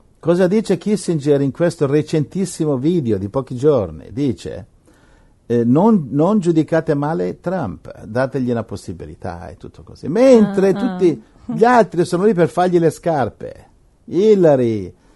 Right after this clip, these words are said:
Speaker 1: i, i media principali, co-, co-, cosa significa questo? Significa che la casa del diavolo è divisa, spaccata, il nuovo ordine mondiale è spaccato, anche lì ci sono le correnti,
Speaker 2: Mhm, mhm.
Speaker 1: ci sono le correnti guerrafondaie,
Speaker 2: Mhm.
Speaker 1: Hillary,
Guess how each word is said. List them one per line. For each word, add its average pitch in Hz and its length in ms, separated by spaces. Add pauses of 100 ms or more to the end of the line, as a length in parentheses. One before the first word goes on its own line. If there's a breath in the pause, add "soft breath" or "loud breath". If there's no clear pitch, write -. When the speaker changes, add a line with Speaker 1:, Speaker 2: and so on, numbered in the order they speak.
(140)
Speaker 1:
i, 127 320
i 139 40
media 123 1300
principali, 120 1120
co-, 113 160
co-, 117 160
cosa 139 240
significa 107 520
questo? - 460 (640 soft breath)
Significa 156 280
che 120 60
la 123 100
casa 151 300
del 135 180
diavolo 135 380
è 117 40
divisa, 113 460
spaccata, - 840
il - 60
nuovo 110 160
ordine 123 180
mondiale 135 320
è 90 40
spaccato, - 540
anche 156 220
lì 190 120
ci 147 80
sono 143 220
le 143 120
correnti, 139 760
Speaker 2:
Mhm, - 80
mhm. - 460
Speaker 1:
ci 127 120
sono 143 220
le 139 120
correnti 139 460
guerrafondaie, 123 1120 (460)
Speaker 2:
Mhm. 190 120
Speaker 1:
Hillary, 101 640